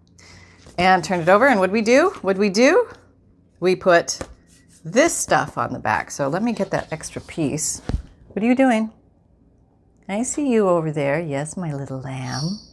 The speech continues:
Yes, are you exploring? Yes. He decided that eating the labels off my drawers was, uh, his big event of the day. Mm. Yep. <laughs> Okay, so this one is a little narrow, but I think I can get it to work.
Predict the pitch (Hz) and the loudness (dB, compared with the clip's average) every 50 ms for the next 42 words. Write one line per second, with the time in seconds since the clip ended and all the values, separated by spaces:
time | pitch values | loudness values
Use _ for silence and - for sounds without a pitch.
0 | - _ - 139 139 139 147 160 185 247 277 - - 147 143 139 147 151 151 139 | -20 _ -12 -10 -6 -4 -2 0 0 -2 -2 -2 -4 -4 -2 -2 0 0 0 -2
1 | - - - - - - 156 143 143 139 139 139 147 151 165 180 269 339 359 - | -2 -6 -10 -8 -6 -2 2 4 4 4 4 2 2 0 -2 -2 -4 -4 -8 -10
2 | _ _ - - - - - - _ - - - - 453 427 - 156 156 - - | _ _ -20 -20 -20 -20 -20 -20 _ -20 -10 -4 -2 0 2 2 0 -2 -4 -10
3 | - - - - - - - - - - 214 196 202 - 214 196 202 202 196 185 | -12 -12 -12 -14 -20 -20 -20 -10 -4 0 2 2 2 6 6 6 6 6 4 2
4 | 156 165 160 156 196 196 196 196 180 170 165 165 170 180 190 160 156 151 139 151 | 0 0 0 0 0 -2 0 0 0 0 2 2 2 2 2 0 -2 -2 0 0
5 | 147 151 - - 147 143 147 139 151 156 160 170 160 151 147 - - 151 147 143 | 0 0 0 -2 -2 -2 -2 -2 0 2 4 4 4 2 -2 -4 -6 -6 -6 -6
6 | 135 - 147 139 139 139 127 151 156 147 117 - 175 165 147 143 147 135 151 147 | -6 -6 -4 -4 -4 -4 -4 -4 -6 -6 -6 -4 -6 -4 -4 -2 -2 0 0 0
7 | 143 151 - 151 135 151 147 139 127 - 147 135 127 123 123 131 143 180 233 262 | 0 0 -2 -4 -4 -4 -6 -6 -2 2 2 2 2 2 2 2 2 2 2 0
8 | 254 - 151 143 143 - - - - 508 640 622 - _ _ _ - - - - | 0 -4 -6 -6 -6 -10 -14 -14 -10 -10 -10 -10 -12 _ _ _ -20 -20 -20 -12
9 | - - 202 - - - - - - - - - 220 - - - - - - - | -6 -4 -4 -4 -6 -8 -4 -2 0 2 4 4 4 4 2 -6 -10 -12 -18 -20
10 | - - - - - _ - 151 160 160 - - 117 131 - - 127 127 147 196 | -20 -20 -20 -20 -20 _ -4 -2 -2 -2 -2 -4 -4 -4 -2 -2 0 0 2 2
11 | - - - 160 139 139 160 208 233 226 - - - - - _ _ _ _ _ | 0 2 4 4 4 4 4 2 -2 -4 -6 -16 -18 -18 -18 _ _ _ _ _
12 | _ _ _ _ - 165 160 160 180 165 147 156 190 220 208 160 160 156 165 - | _ _ _ _ -4 -2 0 2 4 4 4 4 4 6 6 6 4 4 2 2
13 | - 220 - 403 427 453 415 - 208 - 180 160 147 - - - 139 127 123 127 | 0 -2 -2 -2 -2 -2 0 0 -2 0 0 2 0 0 -2 -4 -6 -4 -2 0
14 | 131 165 214 226 - - | 0 0 0 -2 -6 -16